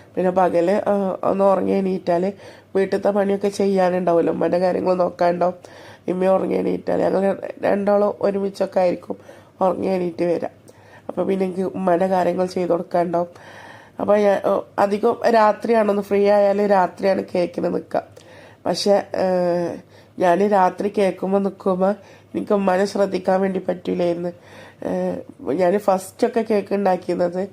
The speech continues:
ആ, നമ്മളെ വീട്ടിലെ, ഏ, കസാര, ഏ, കസാര എടുത്തുകൊടുന്നിട്ട്, ഏ, അതിന്മേ, ഏ,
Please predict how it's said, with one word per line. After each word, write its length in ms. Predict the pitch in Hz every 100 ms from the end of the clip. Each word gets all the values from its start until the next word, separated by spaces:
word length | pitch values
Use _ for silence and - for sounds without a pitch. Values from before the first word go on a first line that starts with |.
| - - - - -
ആ, 240 | 180 180
നമ്മളെ 200 | - 185
വീട്ടിലെ, 460 | 190 185 185 190 190 -
ഏ, 200 | 190 180 175
കസാര, 420 | 185 190 185 190 -
ഏ, 200 | - - -
കസാര 360 | 196 190 185 185
എടുത്തുകൊടുന്നിട്ട്, 720 | 202 202 190 180 175 175 202 - - - - - -
ഏ, 180 | 196 185 -
അതിന്മേ, 400 | 180 175 180 180
ഏ, 440 | 208 - 190 190